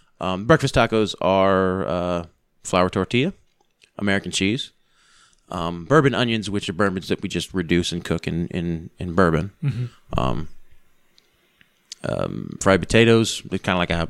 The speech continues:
Speaker 1: country style hash brown sort of thing.
Speaker 2: Mm-hmm.
Speaker 1: Um, a strip of bacon, eggs however you want it.
Speaker 2: Over easy.
Speaker 1: Uh, chimichurri sauce,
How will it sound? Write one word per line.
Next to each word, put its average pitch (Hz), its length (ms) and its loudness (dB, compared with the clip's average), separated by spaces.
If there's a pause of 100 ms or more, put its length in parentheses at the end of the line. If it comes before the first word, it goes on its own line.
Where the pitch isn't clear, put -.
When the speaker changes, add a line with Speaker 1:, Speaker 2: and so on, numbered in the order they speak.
(720)
Speaker 1:
country 90 280 -4
style 73 260 2
hash 80 260 -2
brown 73 240 -4
sort 78 220 -2
of 80 80 -2
thing. 67 400 -6
Speaker 2:
Mm-hmm. - 960 -6
Speaker 1:
Um, 65 420 0 (600)
a 107 100 4
strip 139 200 4
of 117 100 4
bacon, 127 340 2 (600)
eggs 104 240 2
however 110 240 6
you 110 120 2
want 92 200 0
it. 127 100 -6 (1160)
Speaker 2:
Over 135 260 2
easy. 123 260 -4 (220)
Speaker 1:
Uh, 80 160 2
chimichurri 139 520 4
sauce, 123 420 2